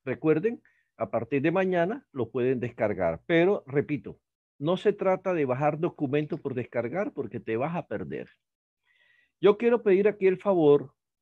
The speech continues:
a los instructores sena, entre los cuales distingo a mi gran amigo Juan Carlos Benítez de Cali.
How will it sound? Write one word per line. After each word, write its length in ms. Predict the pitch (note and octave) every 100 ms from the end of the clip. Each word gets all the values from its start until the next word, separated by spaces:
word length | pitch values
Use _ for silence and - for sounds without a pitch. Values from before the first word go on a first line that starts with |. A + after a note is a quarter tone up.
| _ -
a 80 | B2+
los 180 | B2+
instructores 560 | C#3+ A#2+ B2 A2 E3 F3
sena, 400 | - F3 F3 F#3
entre 240 | C#3 B2 C3
los 120 | B2+
cuales 320 | D3 D#3 E3+
distingo 680 | D3+ - F#3+ D3 B2 C#3 D#3 _ _ _
a 140 | - A2+
mi 120 | A#2+
gran 220 | C3+ E3+
amigo 420 | F3+ E3+ D#3+ E3
Juan 260 | E3 C3 A#2
Carlos 380 | A#2 D3+ E3 D#3
Benítez 400 | C#3+ D3 D3 D#3
de 140 | D3+
Cali. 440 | F3+ G3 C3+ E2